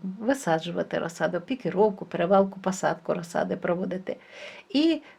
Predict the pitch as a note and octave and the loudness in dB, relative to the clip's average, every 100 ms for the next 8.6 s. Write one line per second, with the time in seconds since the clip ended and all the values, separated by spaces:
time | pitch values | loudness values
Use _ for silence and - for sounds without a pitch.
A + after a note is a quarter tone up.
0 | - F#3 G3+ A#3+ F3 E3+ F3 G3 A3+ G3 | 4 4 6 2 2 2 2 4 2 2
1 | D#3+ D#3 F#3 E3+ - G3 G3+ F#3+ D3+ D#3+ | -2 -2 -2 0 2 2 2 -2 -6 -8
2 | D#3 D#3 D3 - - - - - - - | -8 -10 -10 -8 -10 -12 -20 -16 -14 -14
3 | - - F#3+ F3+ F#3 E3+ E3+ G3+ G#3+ A#3+ | -2 6 8 8 6 2 4 8 10 8
4 | G3+ F#3 G#3+ A3 A3+ G#3 G3+ B3+ A3+ F#3+ | 6 6 6 8 10 12 12 10 8 8
5 | F#3+ G3+ G3+ G3 E3+ F3 C4 A#3 F#3 E3+ | 8 8 10 8 6 6 8 8 6 4
6 | E3+ F3+ B3 A#3+ - - _ F#3 C4+ C#4+ | 0 4 4 4 0 -20 _ 2 6 8
7 | F#3+ E3+ G3+ G3+ G#3 G3 - - D#3+ F3+ | 6 6 6 6 4 0 -14 -8 2 6
8 | F3 E3+ E3 D#3+ E3+ G3 | 8 6 0 0 -2 -2